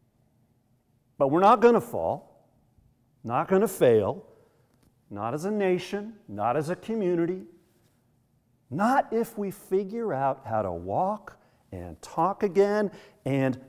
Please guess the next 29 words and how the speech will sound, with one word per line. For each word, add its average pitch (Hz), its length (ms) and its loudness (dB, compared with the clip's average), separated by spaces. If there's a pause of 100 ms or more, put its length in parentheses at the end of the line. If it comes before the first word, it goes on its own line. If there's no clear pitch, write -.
(120)
do 190 360 -2
what 139 320 0
we 107 160 -4
can 170 420 -2
to 113 120 -10
promote 127 760 -8
life 147 420 -4
and 90 220 -16
keep 139 380 -14
one 120 220 -12
another 95 340 -12
safe. - 280 -18 (2000)
You 147 80 2
know, 120 60 4
as 110 120 -4
Lincoln 143 380 -2
said 139 360 2
in 107 100 -4
his 107 160 -6
speech, - 720 -10 (1160)
"The 113 240 2
result 139 800 4
is 127 220 -2
not 143 580 0
doubtful. 131 720 0 (960)
If 120 220 -6
we 170 260 -4
stand 156 580 0
firm, 98 800 -2